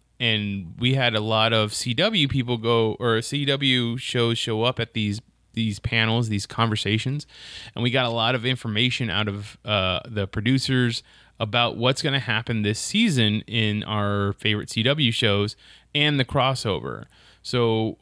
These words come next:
uh, one of the things we found out is that Arrow's final season will take place on Earth One, uh, in the Earth One timeline, and,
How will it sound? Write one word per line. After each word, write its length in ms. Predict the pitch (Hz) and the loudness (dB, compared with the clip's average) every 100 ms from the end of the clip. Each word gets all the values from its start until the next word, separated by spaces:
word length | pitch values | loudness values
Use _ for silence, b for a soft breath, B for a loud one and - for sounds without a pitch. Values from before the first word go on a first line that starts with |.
| - | -6
uh, 320 | 113 104 101 | -2 0 0
one 180 | 107 151 | 2 2
of 60 | 151 | 4
the 60 | |
things 140 | 151 135 | 2 2
we 100 | 131 | 2
found 240 | 143 135 | 2 2
out 140 | 131 | 2
is 100 | 127 | 2
that 140 | 123 120 | 0 0
Arrow's 360 | 147 180 175 - | 0 2 2 0
final 320 | 156 156 156 | 0 0 0
season 280 | 156 143 139 | -2 -2 -2
will 80 | |
take 200 | 123 135 | 0 -2
place 220 | - 135 131 | 0 -2 -2
on 80 | |
Earth 220 | 104 113 - | -4 -4 -2
One, 420 | 127 190 269 320 _ _ _ _ - | -2 0 -2 -4 _ _ _ _ -2
uh, 220 | 117 92 - | 0 0 0
in 180 | 170 196 | 0 2
the 120 | 151 | 2
Earth 180 | 135 - | 2 0
One 140 | 117 | 0
timeline, 560 | 131 139 147 143 139 143 b b b b 135 | 2 2 2 0 0 -4 b b b b 0
and, 720 | 127 120 120 120 120 113 | 2 4 4 4 2 2